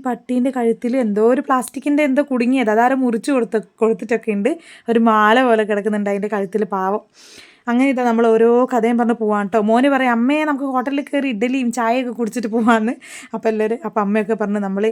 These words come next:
വിഷു, ഓണമല്ലേ, നമുക്ക് വീട്ടിൽ പോയിട്ട് കുടിക്കാം" എന്നൊക്കെ പറഞ്ഞ്,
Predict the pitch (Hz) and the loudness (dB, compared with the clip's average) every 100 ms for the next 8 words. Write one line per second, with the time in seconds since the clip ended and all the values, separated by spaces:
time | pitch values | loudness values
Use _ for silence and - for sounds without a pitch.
0 | 226 - _ 202 190 196 214 214 233 240 | -6 -20 _ -14 -12 -6 -6 -2 -2 -2
1 | 220 208 214 262 233 220 208 226 214 196 | -2 0 2 2 2 2 0 -2 -4 -4
2 | 226 220 220 214 190 180 202 196 _ _ | -2 -2 -2 -4 -6 -2 -2 -4 _ _
3 | _ _ _ _ _ _ - 208 214 202 | _ _ _ _ _ _ -10 -6 -4 -4
4 | 208 208 | -2 -2